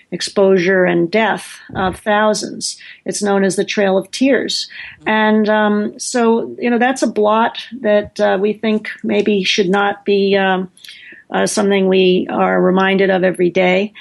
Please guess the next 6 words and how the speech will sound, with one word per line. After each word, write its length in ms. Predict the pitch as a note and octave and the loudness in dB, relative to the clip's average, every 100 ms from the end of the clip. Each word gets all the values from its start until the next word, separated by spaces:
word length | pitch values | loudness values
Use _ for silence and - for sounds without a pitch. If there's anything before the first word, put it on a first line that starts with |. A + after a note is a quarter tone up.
| - - - G3+ | -20 -20 -8 -2
um, 500 | G3 F#3+ F#3 A3+ F#4 F#4+ | 0 2 0 -2 -8 -8
on 220 | A3 F#3+ | -4 0
our 100 | F3+ | 2
money. 560 | F3+ F#3 F#3+ B3 C4 - | 2 2 4 2 0 -2
And, 380 | A3+ A3+ A3+ A#3 | 0 4 4 4
uh, 300 | A3+ A3+ | 2 2